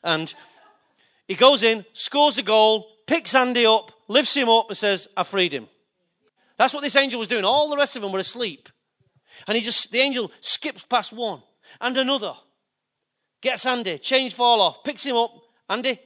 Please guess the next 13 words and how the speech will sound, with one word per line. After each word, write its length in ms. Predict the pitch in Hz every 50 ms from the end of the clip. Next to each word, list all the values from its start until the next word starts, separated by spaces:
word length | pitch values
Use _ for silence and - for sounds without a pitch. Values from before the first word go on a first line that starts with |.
| _ _ -
get 160 | - 277 269
up, 240 | 247 247 240 247 214
you 80 | 196
lazy 260 | 196 208 208 175 190 196
rat, 220 | 196 208 208 190
you 80 | 175 -
shouldn't 180 | - 254 247
be 60 | 220
sleeping. 500 | - - 202 202 196 156 196 202 202 190 196 _ _ _ _ _ _ _ _ _ _ _ _ _ _ _ _ _ _ _ _
Get 180 | - 262 277 247
up, 220 | 233 233 - -
follow 260 | - - 262 254 247
me." 360 | 247 233 220 196 151 123 -